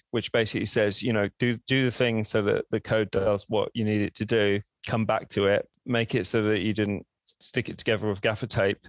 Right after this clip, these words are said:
and then optimize it so that it go, it runs more, more neatly. And that, that definitely feels a lot like writing, doesn't it? When you, when you write some, you're getting your,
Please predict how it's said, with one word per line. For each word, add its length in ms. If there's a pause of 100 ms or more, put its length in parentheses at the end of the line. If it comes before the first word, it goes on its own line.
(340)
and 100
then 120
optimize 560
it 180
so 140
that 80
it 80
go, 260
it 180
runs 420
more, 220 (120)
more 220
neatly. 340
And 80
that, 180
that 180
definitely 260
feels 240
a 60
lot 120
like 220
writing, 400
doesn't 240
it? 140
When 120
you, 180 (180)
when 140
you 100
write 260
some, 320 (500)
you're 160
getting 300
your, 200